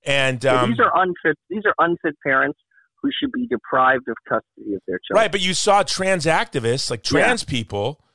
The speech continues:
Speaker 1: yelling, and there was a guy going in that organized it, was in a suit and a tie, looked like, you know, a Mormon Republican. And the trans
Speaker 2: Mm-hmm.
Speaker 1: activist was yelling at him, "You're a groomer. Why you doing this to the kids?"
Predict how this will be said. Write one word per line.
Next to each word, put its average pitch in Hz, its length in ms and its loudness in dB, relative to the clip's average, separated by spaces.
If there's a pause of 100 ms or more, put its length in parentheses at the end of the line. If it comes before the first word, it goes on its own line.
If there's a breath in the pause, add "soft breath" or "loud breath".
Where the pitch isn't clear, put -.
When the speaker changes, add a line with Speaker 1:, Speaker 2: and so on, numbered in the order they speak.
(240)
Speaker 1:
yelling, 147 680 0
and 156 100 -2
there 160 60 4
was 147 120 0
a 147 40 -8
guy 160 220 0
going 139 280 -4
in 139 120 -4
that 127 140 -2
organized 147 520 0
it, 117 80 -10
was 120 160 -8
in 131 80 -6
a 107 60 -6
suit 156 320 -4
and 135 60 -12
a 120 40 -6
tie, 127 320 0
looked 113 200 -6
like, 113 240 -4
you 113 60 -8
know, 101 200 -4
a 92 160 -8
Mormon 107 380 -6
Republican. 101 680 -8 (800)
And 131 160 -2
the 131 40 -2
trans 143 340 0
Speaker 2:
Mm-hmm. 147 280 0
Speaker 1:
activist 147 160 -4
was 104 200 -6
yelling 143 340 0
at 120 80 -4
him, 127 260 -4
"You're 202 240 0
a 214 60 -2
groomer. 214 640 0
Why 190 120 2
you 226 200 -2
doing 220 360 0
this 220 200 -4
to 202 100 -8
the 190 120 -2
kids?" 196 640 -4